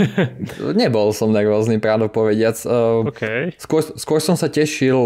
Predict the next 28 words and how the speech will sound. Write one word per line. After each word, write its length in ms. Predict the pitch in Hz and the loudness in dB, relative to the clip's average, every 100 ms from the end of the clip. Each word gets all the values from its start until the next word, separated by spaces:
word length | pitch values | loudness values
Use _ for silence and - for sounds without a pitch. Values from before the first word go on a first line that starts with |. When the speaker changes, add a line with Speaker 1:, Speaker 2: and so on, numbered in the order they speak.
| 123 | 2
Speaker 2:
lebo 480 | 123 123 123 120 - | 2 2 2 0 -6
je 140 | - 127 | -4 -2
to 140 | 165 | 0
človek, 580 | 147 139 127 139 - - | 0 2 2 2 -2 -2
ktorý 400 | 123 123 127 120 - _ _ _ _ _ | 0 2 0 -4 -10 _ _ _ _ _
sa 320 | - - 127 | -6 -2 -2
priamo 480 | - - 131 143 143 | -2 0 2 2 0
špecializuje 800 | - 147 147 139 117 113 120 120 | 0 -2 2 2 4 4 2 2
v 80 | |
tom, 220 | - 127 120 | -2 -4 -4
v 140 | 113 | -6
tomto 320 | - 131 123 117 | -6 -4 2 2
obore 320 | 123 127 120 113 | 2 2 2 0
výskumu 720 | - 110 117 - 131 123 120 - | -4 -6 -6 -2 0 0 0 0
exoplanét 880 | 120 120 127 - 117 117 120 120 113 | -2 0 -2 0 0 2 2 0 0
a 380 | 107 107 104 104 - - _ _ _ | 0 2 2 -2 -10 -20 _ _ _
čo 280 | 107 104 | -10 -8
sa 160 | 113 127 | -6 -4
týka, 680 | 117 117 - 113 107 98 85 - - 131 | -2 -2 0 2 2 0 -4 -14 -20 -12
sa 140 | - | -8
to 140 | - 113 | -2 0
volá 140 | 107 | 0
astrobiológia, 1120 | 117 - 117 110 113 110 110 110 110 110 117 - - | -2 -2 -2 0 2 2 2 0 0 0 0 -6 -8
že 460 | 110 113 107 101 104 | -6 -2 0 -2 -6
skúmanie 560 | - - 123 113 113 | -18 -6 -2 0 -2
života 400 | 104 117 113 120 | 0 0 0 0
vo 160 | 110 104 | 0 2
vesmíre. 560 | 104 - 117 117 139 | 0 -2 -2 0 -2